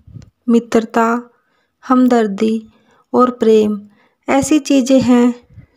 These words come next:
जिनसे प्रसन्नता प्राप्त होती है। प्रभु बारंबार हमें प्रसन्न रहने का संदेश देता है।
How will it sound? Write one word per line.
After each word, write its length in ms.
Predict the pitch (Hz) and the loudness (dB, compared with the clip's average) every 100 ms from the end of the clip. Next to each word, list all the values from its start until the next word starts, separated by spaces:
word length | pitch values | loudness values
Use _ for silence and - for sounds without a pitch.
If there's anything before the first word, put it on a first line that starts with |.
| - | 0
जिनसे 460 | 233 240 233 262 | 4 4 4 2
प्रसन्नता 560 | 262 233 - 220 214 226 | 0 -2 -4 -4 -2 -4
प्राप्त 540 | 226 226 214 220 226 | -2 -2 -2 -2 -4
होती 280 | 220 208 214 | -6 -4 -4
है। 320 | 196 208 202 - _ _ _ _ _ _ _ _ _ _ | -4 -6 -8 -16 _ _ _ _ _ _ _ _ _ _
प्रभु 560 | - 233 214 226 233 240 - _ _ _ | 0 0 2 2 2 -2 -10 _ _ _
बारंबार 760 | 240 247 247 269 254 233 226 226 | -2 0 0 0 0 0 -2 -4
हमें 460 | 214 214 214 214 214 _ _ _ _ _ _ _ | -4 -4 -2 -4 -8 _ _ _ _ _ _ _
प्रसन्न 420 | 254 269 285 277 | -2 0 2 4
रहने 300 | 262 240 233 | 4 2 0
का 180 | 226 233 | 0 -2
संदेश 480 | 220 220 214 220 214 | -2 -2 0 0 0
देता 360 | - 214 214 | -2 -4 -2
है। 300 | 220 202 208 | -4 -4 -6